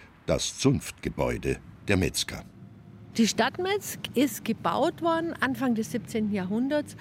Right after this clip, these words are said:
Speaker 2: vom damaligen Stararchitekten unserer Gegend, das war Elias Holl.
Speaker 1: Einen der renommiertesten Architekten der Zeit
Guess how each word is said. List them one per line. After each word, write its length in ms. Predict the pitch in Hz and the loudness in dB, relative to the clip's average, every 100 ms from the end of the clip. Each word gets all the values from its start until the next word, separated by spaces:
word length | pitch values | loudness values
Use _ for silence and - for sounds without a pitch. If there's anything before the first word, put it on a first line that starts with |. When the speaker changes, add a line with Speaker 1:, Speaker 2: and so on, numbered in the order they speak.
| - - - | -14 -14 -14
Speaker 2:
vom 240 | - 220 214 | -2 0 2
damaligen 920 | 180 190 226 214 208 214 - 202 196 | 0 2 4 4 4 2 2 2 2
Stararchitekten 1400 | - 151 170 160 190 196 185 180 196 - 185 - - 190 180 | -2 -4 -4 0 2 2 0 -2 -4 -6 -8 -8 -4 -2 0
unserer 380 | 175 190 180 | 0 0 0
Gegend, 440 | 160 165 165 196 185 | -2 -2 0 0 0
das 200 | 180 - | 0 0
war 160 | 170 | 0
Elias 520 | 180 180 185 175 165 160 | 0 0 2 0 -2 -2
Holl. 240 | 160 165 - - - - | -2 -4 -8 -16 -16 -6
Speaker 1:
Einen 420 | 98 110 110 101 | 0 2 2 0
der 320 | 85 90 87 82 | 2 2 2 0
renommiertesten 1120 | 87 85 80 80 104 147 - 113 - 80 - | 2 4 2 4 2 2 -4 -8 -4 -4 -2
Architekten 720 | 71 - - 71 - 82 80 | -2 -4 -4 -6 -4 -6 0
der 180 | 80 | 0
Zeit 380 | - 82 64 55 | 2 0 0 -2